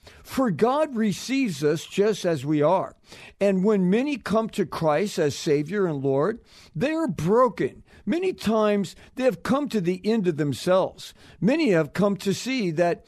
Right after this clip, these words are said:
everything that this world has to offer only leaves us empty and wanting more.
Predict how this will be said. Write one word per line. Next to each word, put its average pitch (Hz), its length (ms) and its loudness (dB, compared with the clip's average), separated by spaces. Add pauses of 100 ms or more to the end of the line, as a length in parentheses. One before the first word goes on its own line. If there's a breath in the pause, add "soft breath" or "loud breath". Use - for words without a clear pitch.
(300 loud breath)
everything 196 840 0 (220 loud breath)
that 196 200 0
this 208 220 0
world 208 320 2
has 190 240 0
to 185 120 2
offer 175 540 0
only 269 360 -2
leaves 180 440 -4
us 147 360 -2
empty 165 580 0 (300)
and 294 280 -4
wanting 175 380 0
more. 151 440 0